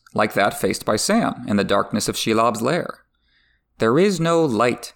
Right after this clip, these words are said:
guiding me along my path to the future," and his doubt only grows because Gandalf, the closest thing to that light, is gone. Aragorn has to do this on his own.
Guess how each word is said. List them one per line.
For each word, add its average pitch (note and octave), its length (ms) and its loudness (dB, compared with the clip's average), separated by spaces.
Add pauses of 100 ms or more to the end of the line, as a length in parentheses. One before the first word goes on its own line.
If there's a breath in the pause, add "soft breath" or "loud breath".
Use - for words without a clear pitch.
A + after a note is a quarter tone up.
(140)
guiding A#2 360 2
me A#2+ 140 2
along A2+ 320 4
my A2 180 2
path G#2+ 500 0
to - 120 0
the G2 80 -2
future," - 500 -6 (380 soft breath)
and A#2 120 0
his A#2+ 180 0
doubt B2+ 280 2
only B2+ 240 2
grows E3 440 2
because A2 260 -2
Gandalf, B2+ 640 2 (220)
the - 60 -4
closest - 460 0
thing F3+ 200 0
to - 80 -4
that G2+ 200 2
light, G#2 280 0 (400 soft breath)
is F#2+ 180 -4
gone. B2+ 400 0 (580)
Aragorn A#2+ 460 2
has A#2+ 180 0
to B2 100 -6
do G2+ 180 0
this G2+ 200 -2
on F#2+ 200 0
his G2+ 160 -2
own. E3 300 -4